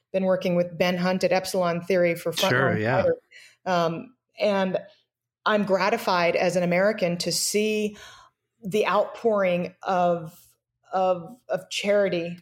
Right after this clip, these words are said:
Speaker 1: to those who are in need. And, you know, I, I, I gave money to a charity in, in, in, in Belarus that, uh, where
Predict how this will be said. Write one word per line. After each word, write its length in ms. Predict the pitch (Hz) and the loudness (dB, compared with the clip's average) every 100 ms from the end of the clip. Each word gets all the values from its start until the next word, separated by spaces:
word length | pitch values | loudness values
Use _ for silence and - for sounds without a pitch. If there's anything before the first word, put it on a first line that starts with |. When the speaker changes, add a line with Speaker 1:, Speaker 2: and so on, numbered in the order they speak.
| _ _ _ _ _ _ - | _ _ _ _ _ _ -10
Speaker 1:
to 200 | - 220 | -4 0
those 420 | 185 190 202 202 | 2 4 2 -2
who 240 | - 202 - | -2 0 2
are 140 | 190 | 2
in 280 | - 185 180 | 2 0 0
need. 340 | 185 170 160 170 - | 0 -2 -4 -6 -6
And, 500 | 180 175 170 170 170 - - - _ _ 190 175 _ _ _ _ | -2 0 0 -2 -4 -6 -20 -20 _ _ -18 -18 _ _ _ _
you 120 | 185 | -6
know, 80 | 165 | -2
I, 180 | 185 180 - | -2 -4 -4
I, 140 | 175 160 | -6 -2
I 120 | 180 | 0
gave 260 | 185 190 | 2 2
money 280 | 190 190 196 | 2 2 2
to 140 | 190 190 | 0 -2
a 40 | |
charity 640 | 180 214 208 202 202 196 - | 0 2 2 2 0 0 0
in, 300 | 190 185 - | 0 -2 -4
in, 460 | 190 190 180 - _ _ _ _ - | -4 -4 -4 -12 _ _ _ _ -16
in, 280 | 202 202 175 | -8 -6 -4
in 140 | 190 | 0
Belarus 560 | 196 196 190 202 180 - | 2 2 2 2 0 0
that, 260 | 190 - - _ _ _ _ - | 0 -2 -6 _ _ _ _ -8
uh, 240 | 185 - - - 190 | -6 -6 -10 -18 _
where 560 | 214 196 190 190 190 | -4 2 2 2 -4